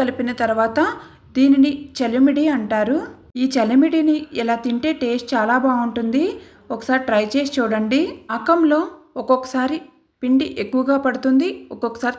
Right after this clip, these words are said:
తక్కువగా పడుతుంది. బియ్యం నానబెట్టుకునేటప్పుడు పిండి ఎక్కువగా ఉండడం కోసం కొంచెం బియ్యం ఎక్కువగా నానబెట్టుకోవాలి. అరిసెలకు ఈ చలిమిడి కన్సిస్టెన్సీ ఎలా ఉండాలి అంటే గరిటెతో చలిమిడిని పైకి లేపితే కిందకు జారకుండా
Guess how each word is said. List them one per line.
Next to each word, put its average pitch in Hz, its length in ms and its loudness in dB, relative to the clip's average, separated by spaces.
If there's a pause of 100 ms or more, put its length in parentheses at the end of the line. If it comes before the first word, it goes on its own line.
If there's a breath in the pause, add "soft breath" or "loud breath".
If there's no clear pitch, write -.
తక్కువగా 226 480 0
పడుతుంది. 226 460 0 (640 loud breath)
బియ్యం 311 340 2
నానబెట్టుకునేటప్పుడు 262 1040 0 (360)
పిండి 277 240 4 (100)
ఎక్కువగా 269 360 0
ఉండడం 240 360 -2
కోసం 240 260 -2 (220)
కొంచెం 233 300 -2
బియ్యం 262 340 0
ఎక్కువగా 254 400 0
నానబెట్టుకోవాలి. 214 760 0 (280)
అరిసెలకు 320 520 0 (380)
ఈ - 20 -2 (120)
చలిమిడి 240 460 4
కన్సిస్టెన్సీ 277 640 0 (120)
ఎలా 208 140 0 (120)
ఉండాలి 240 340 -2 (100)
అంటే 226 240 -2 (640 loud breath)
గరిటెతో 285 500 2 (360)
చలిమిడిని 285 560 2
పైకి 208 360 -2
లేపితే 247 400 -4 (560 loud breath)
కిందకు 311 340 4 (320)
జారకుండా 262 540 0